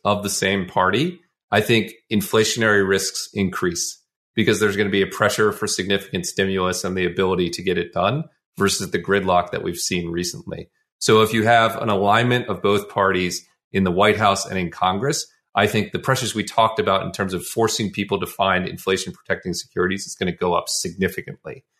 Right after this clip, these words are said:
Uh, you know, uh, beyond that, in terms of the impact, uh, I, I think we're in a safe space either way.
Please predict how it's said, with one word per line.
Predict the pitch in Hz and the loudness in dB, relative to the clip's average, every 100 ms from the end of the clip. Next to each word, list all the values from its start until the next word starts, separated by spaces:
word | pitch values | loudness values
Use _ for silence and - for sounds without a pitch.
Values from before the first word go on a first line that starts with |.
| _ _ - | _ _ 0
Uh, | 110 90 - - _ _ _ - | 4 4 2 -4 _ _ _ 0
you | 143 | 4
know, | 127 | 4
uh, | - - - | 2 -6 -8
beyond | 135 127 143 170 151 110 | 0 4 6 6 4 4
that, | 117 104 110 | 4 2 0
in | 101 | -2
terms | - 110 101 | 0 0 0
of | 95 | 0
the | 92 | 0
impact, | 104 101 92 87 - - _ _ _ _ | -2 -2 0 0 -2 -12 _ _ _ _
uh, | - 98 92 90 87 85 - _ _ | 2 4 6 4 2 0 -6 _ _
I, | 135 - 135 | -2 2 2
I | |
think | 165 151 | 2 2
we're | 131 113 | 4 4
in | |
a | 101 | 4
safe | - 113 107 | 2 2 2
space | - 101 95 90 - | -2 0 0 -2 -6
either | 101 90 87 | -4 -2 0
way. | 85 80 | -2 -2